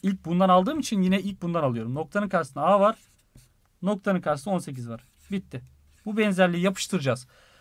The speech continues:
Sadeleştirelim ya da içler dışlar çarpımı yapalım. On iki çarpı A eşittir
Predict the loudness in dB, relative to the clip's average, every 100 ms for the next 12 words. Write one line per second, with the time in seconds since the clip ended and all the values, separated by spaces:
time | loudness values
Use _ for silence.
0 | _ 2 6 6 4 -4 -2 -2 -2 -2
1 | -4 -6 -8 0 0 0 -2 -2 -2 -6
2 | -8 -8 -8 -10 -6 -2 -2 -2 -2 -2
3 | -2 -4 -2 -4 -6 -10 -6 -6